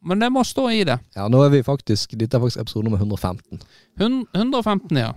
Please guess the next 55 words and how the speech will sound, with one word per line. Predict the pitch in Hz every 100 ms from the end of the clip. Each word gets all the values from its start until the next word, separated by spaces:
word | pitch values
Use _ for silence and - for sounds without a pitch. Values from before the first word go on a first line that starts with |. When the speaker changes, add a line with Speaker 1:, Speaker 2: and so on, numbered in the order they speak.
| -
Speaker 2:
Ja. | 175
Speaker 1:
Og | 185
dette | 196 - 175
er | 170 170 151
faktisk, | - 117 - 135 - -
et, | 127 160 156
det | 180 214 185
er |
nesten | 175 170 180 165
på | 160
dagen | 151 123 117
tre | - 127
år | 113 104 - - _ -
etter | 110 -
vi | 113
hadde | 107 110
første | 113 107
episode. | - 95 - - - _
Det | -
var | 127 117 104
vel |
i | 107
februar | 107 110 113 85
en | 58
gang. | 64 64 - - - _ _ _ _
Men, | 185 208 214
eh, | 220 220 220 214 214 214
vi | 208 214
får | 220
se | 226 208 -
om | 175 175
det | 175
bedrer | 160 165 170
seg | 156
i | 143
fremtiden. | 143 135 139 113 110
Vi | 151
skal | - 170
jo | 160
over | 143
på | 135
en | 135
ny | 135
plattform. | 131 120 - 101 - _ _ -
Eh, | 127 123 123
og | 127 139 135
fi-, | 165
hvis | 175 180 -
Firda | 180 170 143
vil | 135 135
ha |
oss, | 143 147 - 135
eh, | 127 123 120 120
inn | 135
der, | 156 247